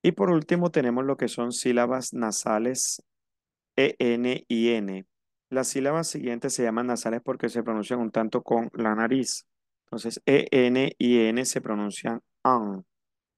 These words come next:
An, como si me tapara la nariz. A, N, pero an, an. Bien.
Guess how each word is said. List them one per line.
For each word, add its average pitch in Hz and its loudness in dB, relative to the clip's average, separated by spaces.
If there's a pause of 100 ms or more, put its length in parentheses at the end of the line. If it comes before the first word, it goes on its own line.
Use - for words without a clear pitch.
(340)
An, 151 2 (400)
como 127 0
si - -4
me 123 2
tapara 113 2
la 123 4
nariz. 107 -2 (360)
A, 120 2
N, 127 2
pero 120 -2 (360)
an, 110 -2 (420)
an. 104 2 (880)
Bien. 110 -2